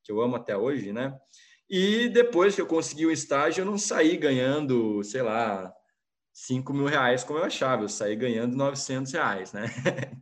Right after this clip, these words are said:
Então, todas as premissas que me fizeram entrar, elas não se concretizaram depois. Então, é, isso foi um pouquinho da minha entrada, da minha trajetória, é, e, e, cara, o fato de eu ter feito parte do movimento é uma parada que eu sempre comento, assim, que,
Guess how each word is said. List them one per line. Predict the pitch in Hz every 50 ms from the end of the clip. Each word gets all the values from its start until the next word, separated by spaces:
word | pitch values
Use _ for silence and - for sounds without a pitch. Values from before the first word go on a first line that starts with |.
| - -
Então, | 143 131 143 139 135 - - 269 220 - - - - -
todas | - 156 185 180 196 190
as | 185 - -
premissas | - 165 165 151 156 165 156 - 156 139
que | - - 151
me | 151 151 139
fizeram | 139 139 147 127 117 139 143 147 151 156
entrar, | 156 156 151 139 135 - 127 127 135 143 143
elas | 147 147 139 120
não | 123 123 123 135 139
se | 135 - 139
concretizaram | 139 139 135 131 135 127 123 - 127 113 120 117 120 123 123
depois. | 123 123 123 - - 90 85 87 - -
Então, | 92 - - 101 101 104 104 104 104 - - - - - - - - - - _ _
é, | 92 92 95 98 98 98 98 98 - 120
isso | 123 - 170
foi | 147 160 175 170
um | 170
pouquinho | 165 165 165 165 160 165
da | 156 156
minha | 151 151 147 139
entrada, | 131 127 120 131 131 143 139
da | 139 135 127
minha | 127 127 127 127 127
trajetória, | - 127 123 120 117 117 107 - - 117 117 123 135 135 135 131 127 127 123 113 -
é, | - 117 113 110 113 110 107 107 107 104 113
e, | 113 113 117 120 120
e, | 113
cara, | - - 143 131 117 101 101 98 - - - _ _ _ - - _ _
o | 113
fato | 104 - 135 139 139 156 151
de | 147
eu | 147 139 143
ter | 147 139
feito | 139 - - 143 139 139 139 135
parte | - 131 123 127 - - 123
do | 117 117
movimento | 113 123 120 120 113 113 120 123 123 127
é | 123
uma | 120 120
parada | 123 120 120 120 120
que | 113 117
eu | 117
sempre | - - 131 127 123 -
comento, | - 117 113 110 113 120 120 120 123
assim, | - - - 120 120
que, | 120 - - 120 113 110 104 104 104